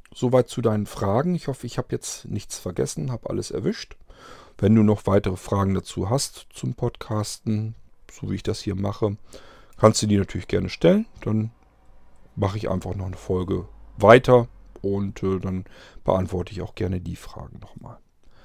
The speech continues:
Ansonsten würde ich mal sagen, das soll's hier für die kleine F-Folge Fragen und Antworten gewesen sein. Ja, und wir hören uns hier bald wieder im Irgendwasser.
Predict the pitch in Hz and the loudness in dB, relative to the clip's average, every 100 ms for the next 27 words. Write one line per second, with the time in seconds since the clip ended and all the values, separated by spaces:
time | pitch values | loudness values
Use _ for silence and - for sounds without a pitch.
0 | - - - _ _ _ - - 104 127 | -20 -20 -20 _ _ _ -12 -4 0 0
1 | - - 120 135 123 113 101 131 185 - | 0 -4 -4 -4 -4 -2 4 4 4 0
2 | 185 135 - 131 - - 151 165 - 113 | -2 -2 2 0 0 -6 -4 -4 -4 -8
3 | - 110 107 104 113 _ _ _ - - | 0 2 2 0 -4 _ _ _ 0 0
4 | - - - - 110 107 104 104 - _ | -2 -18 -4 4 4 6 2 2 -4 _
5 | _ - - 90 95 101 101 - - _ | _ -18 -10 -8 -6 -6 -8 -12 -20 _
6 | - 92 - 107 - 101 - 95 98 _ | -14 -12 -6 -6 -2 -4 -4 -8 -12 _
7 | 98 95 135 151 139 131 127 135 _ _ | -4 2 2 2 0 2 0 -2 _ _
8 | - - _ _ _ _ _ - - - | -20 -20 _ _ _ _ _ -18 -10 -8
9 | - - 101 - 147 165 139 143 110 95 | -8 -8 -6 2 4 4 2 2 2 2
10 | - 80 87 76 - 135 123 123 120 | 0 0 0 0 -4 -4 -6 -2 -4